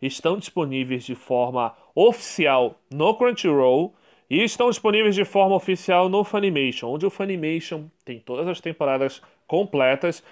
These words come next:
e tem a exclusividade da dublagem. Então, galera, todo sábado aí sai no Simulcast, né?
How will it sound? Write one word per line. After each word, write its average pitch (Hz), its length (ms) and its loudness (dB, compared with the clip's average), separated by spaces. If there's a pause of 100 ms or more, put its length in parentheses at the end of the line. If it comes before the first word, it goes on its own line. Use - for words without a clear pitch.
(220)
e 233 120 -2
tem 180 520 0
a 165 100 2
exclusividade 165 1000 0 (180)
da 131 260 0
dublagem. 127 840 0
Então, 123 260 -6
galera, 120 360 2
todo 139 360 -4
sábado 135 720 0 (200)
aí 120 580 -2
sai 123 320 -4
no 120 160 -6
Simulcast, 170 840 -2
né? 120 240 -6